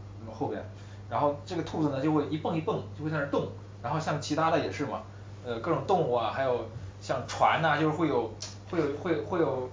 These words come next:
呃，会有这个，会有，上面会有一个人，就是有一个撒网这个动作，它就会把这个，让这个，让这个文字动起来，而不是说简单的一个，一个静态的。我觉得这个还是很，很不错的这个。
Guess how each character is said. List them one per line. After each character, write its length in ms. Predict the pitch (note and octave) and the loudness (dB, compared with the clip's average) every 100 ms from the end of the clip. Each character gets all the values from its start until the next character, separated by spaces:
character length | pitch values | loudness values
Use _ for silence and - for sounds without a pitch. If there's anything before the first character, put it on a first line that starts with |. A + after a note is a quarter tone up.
| - - - | -10 -14 -8
呃， 420 | A#2+ A#2+ A#2+ A2 G#2 - - - - - | -4 -2 -2 -4 -6 -12 -14 -14 -14 -6
会 100 | F3 | -2
有 120 | D3 | 0
这 120 | D#3 | 0
个， 400 | C3+ B2 A#2 - - - - | 0 0 0 0 -6 -12 -2
会 80 | D#3 | 0
有， 80 | |
上 160 | C#3 F#3 | 2 0
面 80 | D#3 | 0
会 80 | D#3 | -2
有 60 | |
一 40 | B2+ | -2
个 80 | |
人， 320 | A#2+ G#2+ B2 D#3 - - | -2 -4 -6 -8 -12 -12
就 80 | C3 | -10
是 200 | B2 B2 | -8 -6
有 100 | A#2+ | -4
一 60 | A#2 | -2
个 80 | D3+ | -2
撒 260 | - D#3+ | -2 0
网 180 | A3 - | 2 0
这 80 | C#3 | -2
个 80 | B2 | -2
动 240 | F3+ B2+ | 0 0
作， 100 | A2+ F#2 - - | -2 -6 -8 -6
它 60 | |
就 60 | D#3 | -6
会 120 | F#3 | -4
把 120 | C#3 | -2
这 80 | D#3+ | 2
个， 80 | D#3+ | 4
让 160 | F#3+ F#3 | 2 2
这 60 | |
个， 80 | E3+ D#3 - | -4 -6 -8
让 140 | G#3 F#3 | -4 -2
这 60 | |
个 60 | E3+ | -2
文 160 | B2 E3 | -2 -4
字 100 | - | 0
动 200 | F4 F#3 | 2 2
起 140 | - G2 | 0 -4
来， 100 | - - - - - - | -6 -10 -12 -12 -12 -6
而 140 | C3+ | -4
不 80 | D#3+ | -2
是 160 | F3+ D#3+ | -2 0
说 200 | D#3+ D#3+ | 0 0
简 180 | D#3 A#2+ | 0 0
单 120 | D3 | 0
的 80 | C#3 | 2
一 40 | |
个， 100 | C#3+ D#3 - - | 0 -4 -10 -4
一 80 | |
个 100 | B2+ | -2
静 220 | D3+ B3 D#3 | 0 0 -2
态 160 | - | -2
的。 80 | G2+ - - - - - - - - - - - - | -4 -6 -12 -16 -16 -14 -14 -8 -8 -8 -12 -12 -8
我 40 | |
觉 60 | C#3+ | -6
得 60 | |
这 60 | F#3 | -2
个 100 | C3+ | 0
还 80 | C3 | 2
是 60 | |
很， 100 | C3+ A#2 | 0 -2
很 140 | A#2+ A2 | -6 -8
不 60 | |
错 280 | - E3+ B2 | -6 -2 -2
的 60 | G2 | -2
这 60 | |
个。 100 | G2 | -6